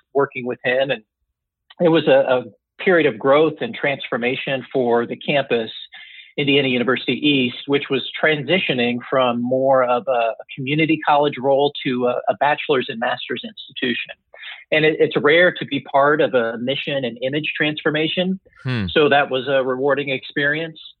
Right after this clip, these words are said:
Speaker 1: And I, I really enjoyed the smaller campus setting in terms of the relationships and feeling really close to the student experience and being able to impact several facets of the campus.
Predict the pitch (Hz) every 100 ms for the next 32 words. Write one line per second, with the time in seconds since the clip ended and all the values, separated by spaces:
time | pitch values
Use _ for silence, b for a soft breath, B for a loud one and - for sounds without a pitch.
0 | _ _ - 139 127 131 127 113 - -
1 | - - 127 - - 131 156 147 127 139
2 | 135 123 - 123 127 127 - 123 135 -
3 | 131 127 120 104 127 113 110 123 147 185
4 | 180 156 135 - 120 113 - - 107 _
5 | b b b b _ 190 160 151 127 139
6 | 123 - 131 135 - 139 113 - 135 123
7 | 113 - 131 117 127 139 135 123 110 123
8 | 120 117 127 120 117 - - 127 120 113
9 | 110 123 120 - 123 123 - - 110 120
10 | 110 110 _ 151 123 117 131 - 120 113
11 | - 117 107 127